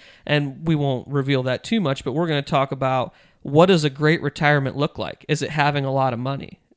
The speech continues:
And you go into that purpose, you start going into the emotional side of money.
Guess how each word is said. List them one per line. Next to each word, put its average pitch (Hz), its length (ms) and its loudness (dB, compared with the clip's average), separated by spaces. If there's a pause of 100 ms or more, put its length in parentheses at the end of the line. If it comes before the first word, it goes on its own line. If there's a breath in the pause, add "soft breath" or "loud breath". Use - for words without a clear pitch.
And 135 320 0
you 135 80 0
go 165 180 6
into 202 140 4
that 180 240 4
purpose, 185 420 2
you 139 80 -2
start 143 260 0
going 180 220 2
into 190 160 0
the 156 80 4
emotional 151 540 2
side 151 420 2
of 127 220 -6
money. 139 380 -2